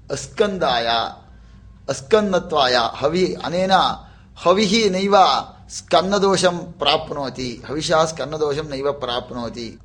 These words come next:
ततः उलूखले हविषः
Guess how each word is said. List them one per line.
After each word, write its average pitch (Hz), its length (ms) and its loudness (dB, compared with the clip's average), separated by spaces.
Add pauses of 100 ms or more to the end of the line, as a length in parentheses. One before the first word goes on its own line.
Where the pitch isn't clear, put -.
(100)
ततः 190 540 4 (380)
उलूखले 180 600 4 (380)
हविषः 160 680 4